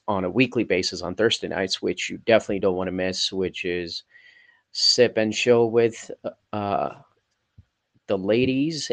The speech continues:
And Jenny's been doing an incredible job with Sister Blockchain. They talked a lot about traits, and they talked a lot about the double rarity that we have. So there's a lot of information to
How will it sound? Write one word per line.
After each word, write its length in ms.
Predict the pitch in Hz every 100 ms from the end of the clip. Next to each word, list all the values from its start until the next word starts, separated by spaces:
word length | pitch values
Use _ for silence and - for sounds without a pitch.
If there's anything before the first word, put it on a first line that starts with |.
| -
And 600 | 98 98 92 90 92 87 95
Jenny's 400 | 101 110 117 95
been 140 | 104
doing 180 | 98 98
an 100 | 95
incredible 540 | 95 87 107 98 95
job 400 | 92 98 95 90
with 320 | 98 92 90 -
Sister 480 | - 95 - 90
Blockchain. 800 | 85 101 107 101 - 120 113 113 117 _ _ _ _ _ _ _ _ _ - - - - - -
They 560 | 92 85 117 123 131 131
talked 440 | - 110 107 107
a 80 | 98
lot 320 | 95 101 104
about 480 | 92 95 95 92 -
traits, 580 | - 139 143 135 - -
and 240 | 98 98
they 140 | 95 90
talked 300 | 101 92 98
a 40 |
lot 220 | 92 90
about 320 | 90 85 87
the 80 | -
double 340 | - 107 110 107
rarity 400 | 104 104 104 101
that 180 | 98
we 140 | 101 98
have. 400 | 98 92 90 87
So 460 | - - 101 101 -
there's 420 | 107 135 151 165
a 80 | 170
lot 280 | 117 110 107
of 120 | 101
information 800 | 101 92 95 92 90 - 92 85
to 600 | - 98 90 87 85 85